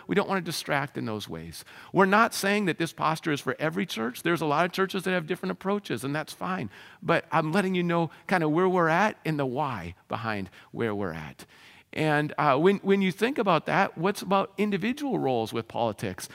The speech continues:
I encourage you to be aware, to be very aware, to be knowledgeable, to look at what happens in the government and line it up with Scripture and see if it's matching or not.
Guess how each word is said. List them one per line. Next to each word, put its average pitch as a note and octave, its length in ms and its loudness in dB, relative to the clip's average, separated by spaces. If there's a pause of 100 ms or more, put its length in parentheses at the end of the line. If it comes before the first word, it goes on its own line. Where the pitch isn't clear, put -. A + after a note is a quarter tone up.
I G3 180 0
encourage A#3 520 0
you G#3+ 100 -2
to E3+ 80 0
be F3+ 180 0
aware, C#3+ 500 0 (260)
to F3+ 80 -4
be F#3+ 160 4
very F3+ 440 4
aware, A2 440 -2 (200)
to D#3 80 -2
be F3 120 2
knowledgeable, D3 800 2 (160)
to F3 80 4
look G#3 180 6
at F#3+ 60 4
what F3 100 4
happens F3+ 380 2
in F#3+ 40 -2
the F#3 60 2
government G3 500 2
and D3+ 220 0
line E3+ 200 0
it F#3+ 40 0
up F#3+ 120 -2
with F#3 100 -4
Scripture C3+ 560 -4
and D3+ 180 0
see F#3+ 240 0
if F#3 100 0
it's F3 180 -4
matching C#3+ 500 -2
or F#2+ 80 -6
not. G2 320 -8